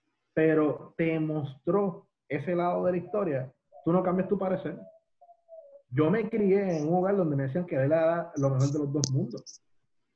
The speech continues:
Y yo me comí ese cuento. O sea, yo, de mi primer año de universidad, yo creía eso. Full. O sea, eh, yo hice,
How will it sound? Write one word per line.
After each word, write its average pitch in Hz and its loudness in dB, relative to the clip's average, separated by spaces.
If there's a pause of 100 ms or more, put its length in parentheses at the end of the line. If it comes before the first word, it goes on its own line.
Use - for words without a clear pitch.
(300)
Y 123 -6
yo 123 -2
me 147 -4
comí 175 4
ese 170 0
cuento. - -6
O - -20
sea, 110 -2
yo, 143 0
de 135 0
mi 143 0
primer 156 0
año 220 -2
de 220 0
universidad, 208 2
yo 151 2
creía 147 -2
eso. - -12 (1900)
Full. 151 4
O - -18
sea, 110 -2
eh, 95 -10 (120)
yo 151 2
hice, 202 2